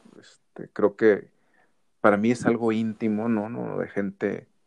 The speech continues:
en verdad muy cercana, no, no, no algo de que así pásale y que llegue quien quiera. <laughs> Este, y, y siempre que pienso en esto de, de, del obituario o el epitafio,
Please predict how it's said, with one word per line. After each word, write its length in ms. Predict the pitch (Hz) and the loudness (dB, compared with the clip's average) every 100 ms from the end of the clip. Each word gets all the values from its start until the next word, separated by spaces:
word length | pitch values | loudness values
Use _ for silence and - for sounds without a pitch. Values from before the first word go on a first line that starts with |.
| _ - _ _ - | _ -20 _ _ -14
en 540 | 107 104 107 131 104 | -10 -4 -2 0 4
verdad 320 | 101 101 107 | 4 4 4
muy 200 | 107 107 | 4 0
cercana, 500 | 104 107 - 101 104 | 2 -2 0 -2 0
no, 200 | 104 95 - | -4 -6 -8
no, 260 | 92 - - | -8 -8 -6
no 180 | 95 92 | 0 0
algo 220 | 95 95 | 2 2
de 100 | 85 | 2
que 160 | 92 | 2
así 240 | 78 - 107 | 2 2 -4
pásale 400 | - 107 110 104 | 2 2 2 -2
y 20 | |
que 140 | - 92 | -2 -2
llegue 240 | 101 101 | 0 0
quien 180 | - 92 | -6 -4
quiera. 360 | - 196 - - | 2 2 2 -8
<laughs> 80 | - | -4
Este, 560 | 165 - - 160 131 _ - - - - - | -4 -2 2 2 2 _ -20 -20 -20 -20 -2
y, 200 | 123 117 123 | 2 2 2
y 220 | 120 - - _ _ | 2 0 -10 _ _
siempre 420 | - 147 147 165 | 0 4 4 4
que 140 | - 139 | 2 2
pienso 400 | 127 131 131 143 | 4 2 2 2
en 100 | 127 | 2
esto 300 | 117 - 120 | 0 0 2
de, 160 | 107 | 2
de, 400 | - 95 90 85 - _ _ _ _ _ _ _ _ _ _ _ _ _ _ _ - | 0 -6 -6 -6 -10 _ _ _ _ _ _ _ _ _ _ _ _ _ _ _ 2
del 280 | 104 98 | 2 4
obituario 640 | 98 101 95 113 113 127 127 | 0 0 0 4 6 8 6
o 100 | 107 | 6
el 80 | 95 | 2
epitafio, 680 | - - 123 120 101 98 | -4 2 4 4 -2 -6